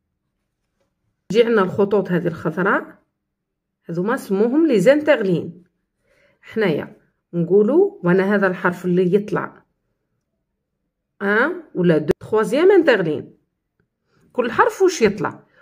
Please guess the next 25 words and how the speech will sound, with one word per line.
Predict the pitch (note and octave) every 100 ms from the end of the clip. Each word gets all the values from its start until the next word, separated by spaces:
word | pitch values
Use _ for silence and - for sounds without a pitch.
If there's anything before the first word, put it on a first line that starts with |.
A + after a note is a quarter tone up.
| _ -
واحد | E3+ E3+ F3 F3 _ _
يوصل | F3 G3 G3+
حد | G3+ A3 G3
هنا، | G3+ F3+ F3
واحد | E3 D3+
يوصل | E3+ -
حد | - G#3
هنا. | F3 C#3 - - - _
حنايا | - A#3+ B3+
في | B3
الماجيسكول | B3 A#3+ A3 G#3+ F4
كما | D#4+ D4 C#4
راكم | C4+ C#4 C4
تشاهدوا | D#4 F#4 F4 D#4+ E4
كامل | E4+ D#4+ D#4 D#4 D#4+ A4+ A#4 - _ _ _ _ _ _ _ _ _ -
يروحوا | F3+ A3+ C4+
حتى | - - E4+ A4+
التخوازيام | - E3 B3+ A#3+ B3 E4+
انترلين. | F#4+ D4+ G3 D#3 C3+ - _ _ _ _ _
حنا | - F3
واش | F#3 G3
نقولوا؟ | F3+ B3 E4 G#4+
نقولوا | F#3 E3+ E3 -
هذايا | F3+ F3+ D3+
الصفر، | C#3 - B3+ C4+ G#4 G#4